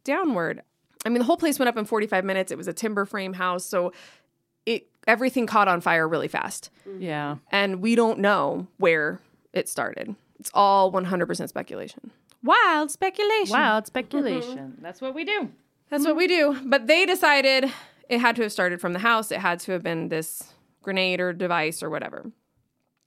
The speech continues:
Speaker 1: Then, to further, um, add fuel to this speculation fire,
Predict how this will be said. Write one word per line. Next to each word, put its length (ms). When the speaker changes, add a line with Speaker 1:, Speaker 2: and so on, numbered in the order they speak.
Speaker 1:
Then, 500
to 240
further, 680
um, 400
add 160
fuel 400
to 140
this 220
speculation 800
fire, 640